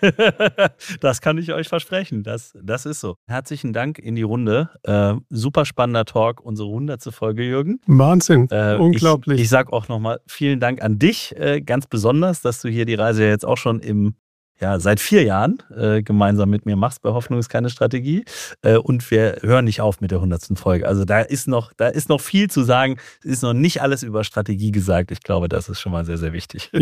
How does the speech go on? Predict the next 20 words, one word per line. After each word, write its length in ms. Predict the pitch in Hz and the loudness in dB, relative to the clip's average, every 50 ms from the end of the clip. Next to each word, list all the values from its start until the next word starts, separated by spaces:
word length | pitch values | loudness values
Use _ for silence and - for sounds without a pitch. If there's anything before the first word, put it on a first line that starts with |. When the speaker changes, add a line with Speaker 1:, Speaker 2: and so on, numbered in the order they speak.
| 135 | 6
Speaker 2:
Ja, 80 | 139 139 | 6 6
das, 220 | 123 143 127 - | 4 2 0 0
das 180 | - 151 131 - | 0 0 0 2
freut 180 | 156 151 156 | 2 0 2
mich 200 | 160 175 165 - | 2 2 0 0
sehr 200 | - - 147 151 | 0 -2 -2 0
gerne, 380 | 135 147 147 156 165 170 165 160 - | 0 0 2 2 2 2 0 0 -2
dass 160 | - 156 139 | -6 -4 -4
ich 120 | 160 - | -4 -4
dabei 260 | - 151 131 139 139 151 | -4 -2 0 0 -2 -2
sein 220 | - - 160 151 | -2 -2 -2 -2
kann. 240 | - - 147 147 135 | -2 -4 -4 -4 -2
Kann 160 | - 147 143 | -2 0 0
mich 160 | 143 135 - | 0 0 2
noch 100 | 151 135 | 2 4
an 160 | 131 143 135 | 4 4 4
unseren 280 | 143 139 135 - 151 139 | 4 2 2 2 2 2
ersten 340 | 143 147 - - - 147 - | 2 2 2 2 0 2 2
Podcast 500 | - 156 - - - 160 143 - - - | 2 0 -2 -2 -2 -2 -2 -2 -2 -2
erinnern. 400 | 147 147 143 147 151 151 139 | 0 2 4 4 4 4 0